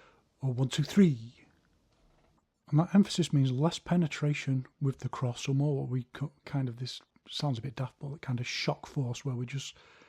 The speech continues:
hit with structure and fast with the second punch. And the third punch can then have all the emphasis on it.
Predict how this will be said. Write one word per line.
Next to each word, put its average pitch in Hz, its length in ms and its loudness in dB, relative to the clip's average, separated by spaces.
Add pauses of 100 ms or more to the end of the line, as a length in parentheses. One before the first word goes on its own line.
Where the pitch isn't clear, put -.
(180)
hit - 240 0
with 143 140 4
structure - 580 -2 (220)
and 135 100 0
fast - 360 -2
with 123 100 -10
the 139 60 -8
second - 360 -4
punch. 131 480 -6 (680)
And 143 100 0
the 120 60 -4
third 143 320 2
punch 135 240 -4
can 131 100 -2
then 123 160 -2
have 123 320 -4
all 147 200 -4
the 127 140 -4
emphasis 135 520 -2
on 135 160 0
it. 104 120 -12